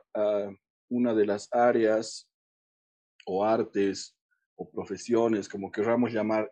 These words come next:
que no tienen una, mm, consol-, consolidación, digamos, seria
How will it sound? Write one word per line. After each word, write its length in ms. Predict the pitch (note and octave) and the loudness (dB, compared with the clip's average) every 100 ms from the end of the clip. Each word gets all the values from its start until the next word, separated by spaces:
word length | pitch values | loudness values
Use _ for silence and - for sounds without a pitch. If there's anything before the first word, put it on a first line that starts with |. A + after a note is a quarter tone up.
| - | -2
que 100 | A#2 | 0
no 240 | B2 C3+ - _ | 2 0 -2 _
tienen 520 | C#3 C#3 B2+ A#2+ A#2+ _ _ _ _ - | 2 4 4 2 -2 _ _ _ _ 0
una, 720 | B2 B2 A2+ A2 G#2+ G#2 G2+ | 2 4 4 2 2 0 -2
mm, 260 | G2 G2 - _ _ _ _ _ _ _ _ _ _ _ - - | -4 -8 -16 _ _ _ _ _ _ _ _ _ _ _ -20 0
consol-, 520 | A#2+ A#2 B2 A2+ - _ | 2 4 4 2 -2 _
consolidación, 1200 | A#2+ A2+ B2+ A2+ A2+ A2+ G#2+ - E3 F#3 F3+ D3 | 0 2 2 2 2 2 2 0 2 4 4 2
digamos, 600 | A#2+ A2 A2+ A2 A2 - | 0 0 0 0 -2 -4
seria 640 | - D3 D3+ A#2+ A2+ G#2+ A#2 | 2 4 4 4 2 0 -4